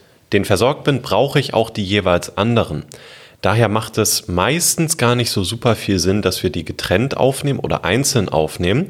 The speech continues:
sondern wir müssen eben schauen, dass wir wirklich alle acht davon haben. So ein bisschen Fluch und Segen gleichermaßen ist, dass die B-Vitamine wasserlöslich sind.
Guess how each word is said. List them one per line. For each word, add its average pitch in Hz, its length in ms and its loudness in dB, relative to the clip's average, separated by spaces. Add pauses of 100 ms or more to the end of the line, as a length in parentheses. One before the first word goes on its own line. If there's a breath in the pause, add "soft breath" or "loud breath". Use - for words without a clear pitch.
(360 loud breath)
sondern 123 580 2
wir 95 100 2
müssen 101 300 2
eben 85 200 0
schauen, 92 260 2
dass 85 220 0
wir 78 80 -8
wirklich 80 320 -8 (120)
alle 80 300 -2
acht - 220 -8
davon - 320 -8
haben. - 240 -10 (580 loud breath)
So - 140 0
ein 120 80 4
bisschen 139 260 4
Fluch 160 240 2
und 131 140 4
Segen 120 260 4
gleichermaßen 135 720 2
ist, - 320 0
dass 104 240 2
die 98 180 0
B-Vitamine 90 760 0
wasserlöslich 135 840 0
sind. 208 360 0